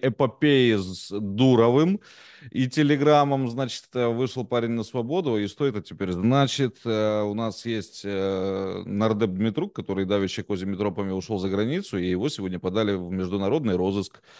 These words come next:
Вот, например, э, про коррупцию несколько слов обязательно скажем, потому что у нас как-то замечательно всё там получается. И, короче, дивные какие-то инсайды у Игоря есть по этому поводу. Будем всё разбирать. Ну, давайте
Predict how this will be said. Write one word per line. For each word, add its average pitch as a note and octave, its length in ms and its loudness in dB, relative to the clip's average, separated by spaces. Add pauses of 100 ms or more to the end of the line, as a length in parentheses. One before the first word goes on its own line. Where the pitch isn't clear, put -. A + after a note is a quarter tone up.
(500)
Вот, G#2+ 340 -2
например, A2 680 2
э, F#2+ 360 -2
про A3+ 160 -4
коррупцию A2+ 760 -4
несколько A2 600 -4
слов C3+ 360 0
обязательно G2 640 0
скажем, E2+ 420 -4
потому G2+ 240 -2
что - 140 -8
у G2+ 40 -2
нас G#2 160 -4
как-то - 340 -14
замечательно F2+ 640 0
всё - 160 -18
там F2+ 140 -10
получается. C3 640 -2 (460)
И, F2+ 1040 -4
короче, A#2 320 0
дивные A2+ 400 0
какие-то G2 360 -6
инсайды F#2+ 460 -2
у F#2 80 -2
Игоря F#2 300 0
есть F#2 240 -2
по E2+ 80 -6
этому F#2 280 -2
поводу. A2+ 480 0 (100)
Будем F#2+ 360 0 (140)
всё F2 340 -8 (220)
разбирать. F#2 560 0
Ну, G#2 100 0
давайте C3 460 0